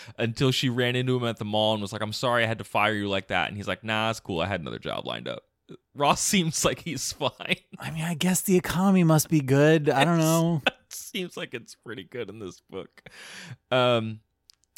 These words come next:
Speaker 1: but all of these characters in one way, shape, or form, uh, see or hear about this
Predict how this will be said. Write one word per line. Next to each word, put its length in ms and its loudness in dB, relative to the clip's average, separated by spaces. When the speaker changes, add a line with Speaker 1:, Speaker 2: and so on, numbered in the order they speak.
Speaker 1:
but 580 2
all 360 6
of 80 2
these 180 2
characters 460 2
in 100 0
one 140 2
way, 100 2
shape, 220 0
or 80 -4
form, 560 -2
uh, 280 2
see 600 0
or 220 6
hear 340 0
about 500 0
this 600 -2